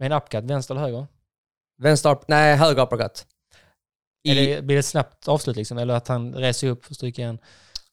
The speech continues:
Speaker 1: Ändå.
Speaker 2: Han har redan knockdownat honom i tredje ronden. Han har knockdownat honom i tredje ronden, i sjunde ronden. Så är sjunde eller sjätte?
Speaker 1: Jag tror sjunde.
Speaker 2: Okej, jag säger sjätte nu.
Speaker 1: Mm.
Speaker 2: I sjätte ronden så
Speaker 1: Sjätte
Speaker 2: kommer han knocka
Speaker 1: stämmer.
Speaker 2: honom i röd ringhörna med en uppercut. Så är höger eller vänster?
Speaker 1: Höger.
Speaker 2: Hö-, okej,
Speaker 1: Så
Speaker 2: vänster
Speaker 1: vänster.
Speaker 2: uppercut.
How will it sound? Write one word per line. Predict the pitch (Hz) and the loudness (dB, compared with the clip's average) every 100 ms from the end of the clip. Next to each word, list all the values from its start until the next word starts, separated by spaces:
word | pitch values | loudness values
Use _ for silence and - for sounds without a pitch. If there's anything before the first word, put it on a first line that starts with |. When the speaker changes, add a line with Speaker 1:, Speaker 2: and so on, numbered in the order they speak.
| - | -14
Speaker 1:
Ändå. | 117 110 | -8 0
Speaker 2:
Han | 151 | 4
har | |
redan | 147 165 | 6 6
knockdownat | 151 143 143 151 127 | 4 2 2 4 2
honom | 131 127 | 0 -2
i | |
tredje | - 135 127 | 2 2 4
ronden. | 127 113 110 113 _ _ _ _ _ - | 2 0 -4 -12 _ _ _ _ _ -6
Han | |
har | 135 | -2
knockdownat | 123 143 143 131 | 0 2 2 2
honom | 131 | -2
i | 123 | 0
tredje | 147 143 | 2 2
ronden, | 143 135 131 139 - | 2 2 0 0 -8
i | - | -12
sjunde | - 147 135 | -2 2 4
ronden. | 143 131 127 | 4 4 2
Så | - | 2
är | 147 | 0
sjunde | 135 175 | 2 0
eller | 135 | 2
sjätte? | 147 151 - - _ _ _ | 0 -2 -6 -8 _ _ _
Speaker 1:
Jag | 175 | -18
tror | 165 120 | -14 -14
sjunde. | 139 139 110 | -14 -14 -2
Speaker 2:
Okej, | 139 | 0
jag | 127 | 4
säger | 165 | 4
sjätte | 143 156 143 | 4 0 0
nu. | 139 - _ _ _ - | -4 -6 _ _ _ -12
Speaker 1:
Mm. | 127 120 - - - | -10 -6 -6 -8 -2
Speaker 2:
I | 147 | 0
sjätte | 135 175 175 | 4 4 6
ronden | 151 151 131 147 | 4 4 4 2
så | - | -2
Speaker 1:
Sjätte | |
Speaker 2:
kommer | 143 135 | 2 4
han | |
knocka | 143 117 | 4 4
Speaker 1:
stämmer. | 131 | 2
Speaker 2:
honom | 127 | 4
i | 127 | 4
röd | 139 131 | 4 4
ringhörna | 139 127 123 123 147 | 2 0 -2 -4 -4
med | 131 | -4
en | 127 | -4
uppercut. | - 131 131 135 | -6 -4 -2 -2
Så | - | 2
är | 139 | 6
höger | 165 143 | 6 6
eller | 127 | 6
vänster? | 147 143 - 92 - _ _ _ _ _ _ | 6 4 2 -2 -4 _ _ _ _ _ _
Speaker 1:
Höger. | 131 101 107 _ | -8 -6 -10 _
Speaker 2:
Hö-, | 151 - | -4 -2
okej, | - | 0
Speaker 1:
Så | |
Speaker 2:
vänster | 147 151 | 2 4
Speaker 1:
vänster. | 185 - 160 | 4 4 4
Speaker 2:
uppercut. | 120 135 151 - | 4 2 2 -2